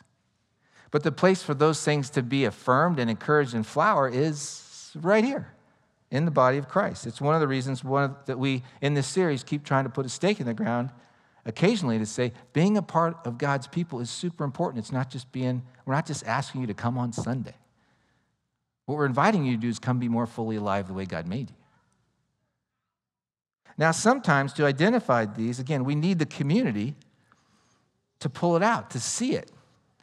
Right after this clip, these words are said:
People with spiritual eyes and spiritual sensitivity. It's hard to be a part of a book club or another group you're part of and have them see this sort of spiritual sensitivity. You can express that sensitivity in all the settings you're in,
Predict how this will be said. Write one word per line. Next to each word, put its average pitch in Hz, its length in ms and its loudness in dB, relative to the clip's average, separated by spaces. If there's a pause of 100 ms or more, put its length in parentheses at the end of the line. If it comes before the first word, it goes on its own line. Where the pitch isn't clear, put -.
(220)
People 180 220 2
with 151 120 2
spiritual 170 480 2
eyes 139 320 4
and 127 100 -4
spiritual 135 360 -4
sensitivity. 127 720 -4 (260)
It's 165 160 0
hard 214 240 8
to 165 60 0
be 156 120 0
a 147 40 0
part 147 200 6
of 139 100 -2 (140)
a 123 100 -2
book 120 320 2
club 113 360 4
or 131 140 4
another 165 260 4
group 160 320 0
you're 139 100 0
part 135 240 2
of 127 160 -2 (300)
and 135 100 2
have 135 240 2
them 175 220 6
see 196 280 0
this 147 240 0
sort 143 160 0
of 127 80 -2
spiritual 147 440 -4
sensitivity. 127 720 -2
You 143 160 -2
can 127 140 0
express 196 580 0
that 120 180 0
sensitivity 120 640 -4
in 110 100 -2
all 139 260 6
the 135 100 -2
settings 110 400 0
you're 90 140 -4
in, 101 240 -2